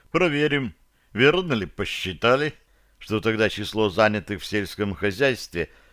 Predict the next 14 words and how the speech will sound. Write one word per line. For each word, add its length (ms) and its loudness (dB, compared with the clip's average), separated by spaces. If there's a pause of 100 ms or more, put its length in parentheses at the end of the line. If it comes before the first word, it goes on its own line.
сократится 720 -6
в 60 -12
семеро, 500 2
а 40 6
выпуск 440 -4
зерна 460 0
вырастет 500 -2
в 80 -2
разы. 400 -2 (840)
И 140 2
угробить 640 2
методику 680 -2
не 160 0
дадим, 640 -2